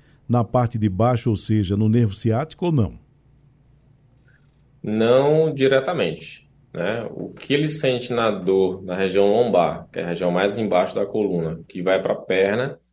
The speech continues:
Speaker 2: isso sim é relacionado ao nervo ciático. Já o que ele sente na região superior do nosso corpo, na região de ombro,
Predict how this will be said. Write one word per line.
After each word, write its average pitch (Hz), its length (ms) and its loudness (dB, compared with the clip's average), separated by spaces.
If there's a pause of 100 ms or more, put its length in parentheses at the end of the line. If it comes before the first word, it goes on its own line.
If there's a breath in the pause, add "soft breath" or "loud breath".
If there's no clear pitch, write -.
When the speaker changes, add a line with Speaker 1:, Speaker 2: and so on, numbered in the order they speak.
(480)
Speaker 2:
isso 101 320 -6
sim 104 560 -4
é 95 160 0
relacionado 104 720 0
ao 113 80 2
nervo 101 280 4
ciático. - 560 -4 (500)
Já 104 360 0
o 131 100 4
que 139 80 0
ele 131 160 -2
sente 110 460 -2
na 104 80 -4
região 104 340 0
superior 123 540 2
do 127 140 -6
nosso 104 260 -2
corpo, 110 400 -2
na 98 60 -6
região 104 300 0
de 101 140 0
ombro, 104 640 4